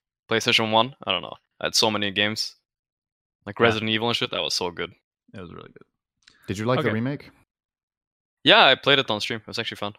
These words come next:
Speaker 1: Uh,
Speaker 2: Mm-hmm.
Speaker 1: I liked Resident Evil seven even more, though. Like, uh, the newest one, I guess, out of the thing.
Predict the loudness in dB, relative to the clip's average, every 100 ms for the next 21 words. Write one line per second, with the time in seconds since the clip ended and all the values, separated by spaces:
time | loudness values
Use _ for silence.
0 | _ -6 -2 -2 -2 -2 -2 -4 -6 0
1 | 2 4 2 2 0 0 2 0 -2 2
2 | 2 0 -6 -6 -6 -6 -8 -12 _ -14
3 | -12 -12 -10 -8 -8 -8 -6 -4 -2 0
4 | 0 0 0 0 2 2 0 -6 -10 -16
5 | -10 -6 -4 -6 -2 -4 -4